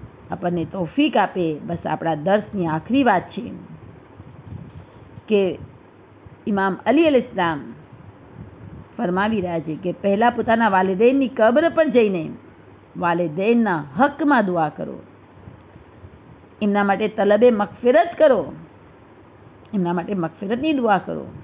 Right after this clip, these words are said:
એ પછી પોતાની હાજત ખુદાવંદે આલમથી તલબ કરો.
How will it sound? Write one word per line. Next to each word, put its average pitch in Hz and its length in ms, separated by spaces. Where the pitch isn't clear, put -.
એ 285 160
પછી 233 340
પોતાની 175 440
હાજત 170 500
ખુદાવંદે 165 520
આલમથી 196 840
તલબ 147 360
કરો. - 220